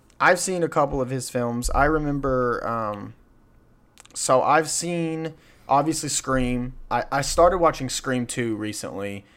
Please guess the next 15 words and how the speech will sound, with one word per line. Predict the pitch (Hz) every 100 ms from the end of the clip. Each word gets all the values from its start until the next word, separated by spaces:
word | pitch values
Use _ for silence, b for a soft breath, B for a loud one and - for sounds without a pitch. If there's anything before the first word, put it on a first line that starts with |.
| b b -
um, | 113 107 107 -
and | 120
then | 120
I | 117
watched | 120 123 -
A | 117
Nightmare | 117 117 120 110
on | 104
Elm | 117 123
Street | - 104 92
very | 104 95 90
recently, | 95 95 - 92 95
actually, | 90 - - 87 80
because | 107 92 107 92
I'd, | 98 107 98